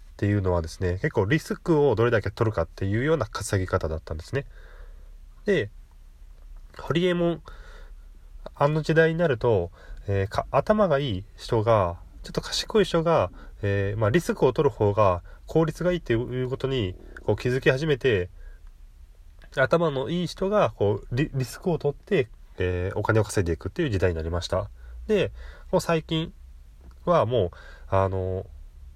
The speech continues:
頭が良くなくても、しっかり、あの、しかもリスクがなくて、えー、できる、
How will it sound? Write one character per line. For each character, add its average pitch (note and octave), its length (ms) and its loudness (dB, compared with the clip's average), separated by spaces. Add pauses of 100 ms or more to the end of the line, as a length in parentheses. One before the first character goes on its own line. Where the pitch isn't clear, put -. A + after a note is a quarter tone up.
(260)
頭 G3+ 380 2
が A2+ 180 4
良 E3 120 0
く - 160 0
な D#3 120 -2
く - 140 -10
て G3+ 160 2
も、 G3+ 340 2 (840)
し - 120 -6
っ - 20 -6
か F3 80 6
り、 A2+ 80 6
あ G#2+ 60 6
の、 A2+ 140 0
し - 80 -6
か D#3 80 2
も G2+ 160 -2
リ B2+ 120 -2
ス A3+ 160 -2
ク B2+ 140 0
が E2+ 160 0 (200)
な D3 100 0
く - 180 -6
て、 A#2 320 2 (500)
え G#2 80 4
ー、 G2 40 4
で G#2 100 2
き A2+ 140 2
る、 F#2+ 120 0